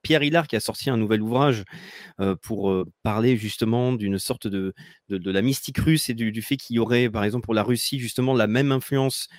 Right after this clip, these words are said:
de ces mêmes réseaux, qui, selon certains, est considérée comme une vision peut-être un petit peu trop, euh, euh, exagérée. Euh, que, que pensez-vous, euh, de, ju-, justement, voilà, de,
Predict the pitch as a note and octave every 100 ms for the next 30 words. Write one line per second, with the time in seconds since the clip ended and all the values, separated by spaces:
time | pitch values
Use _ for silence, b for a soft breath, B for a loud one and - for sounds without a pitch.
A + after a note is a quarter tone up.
0 | b A#2 - B2 B2 A#2+ B2 A#2+ F3+ -
1 | B B - - A2+ - - C#3 C3+ -
2 | C3+ D#3+ C3+ B2+ C3+ C#3 A#2+ A#2 A2+ C3
3 | A#2+ B2 B2+ A2+ - - A#2+ - C3 C3
4 | C3 A2+ G2+ G2 _ _ _ _ _ -
5 | - G#2+ G#2+ - A#2+ A2 B2 A2+ C#3 G3
6 | G#3 - G#2+ G2+ G2 F#2+ _ _ _ -
7 | - D#3+ - F#3 F3+ D#3+ D#3+ D3+ F3+ G3
8 | C3+ A2 A2+ G#2+ G#2 - B B B B
9 | A2+ - B2 C3+ D3 E3 C#3+ B2+ G#2 G#2
10 | G2+